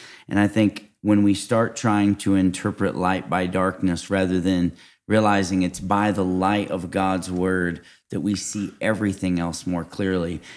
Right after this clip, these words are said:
um, we, we get into a lot of trouble. And just like you said a second ago, uh, there's nothing wrong with reading a,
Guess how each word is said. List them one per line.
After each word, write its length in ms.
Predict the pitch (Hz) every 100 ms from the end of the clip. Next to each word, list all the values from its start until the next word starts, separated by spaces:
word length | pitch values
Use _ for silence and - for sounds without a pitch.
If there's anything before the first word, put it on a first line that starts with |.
| - _
um, 480 | 92 92 82 82 80
we, 200 | - 101
we 180 | - 98
get 180 | 90 98
into 320 | 95 92 95
a 40 | 90
lot 200 | 87 85
of 80 | 82
trouble. 460 | - 90 87 85
And 200 | 76 95
just 200 | 95 101
like 240 | 101 92 -
you 120 | 95
said 500 | - 98 90 87 85 -
a 100 | 87
second 380 | - 110 95
ago, 340 | 87 87 85 82 - - _ _
uh, 180 | 82 71 -
there's 200 | 135 160
nothing 160 | 135
wrong 200 | 107 117
with 160 | 120 -
reading 280 | 101 95
a, 120 | 90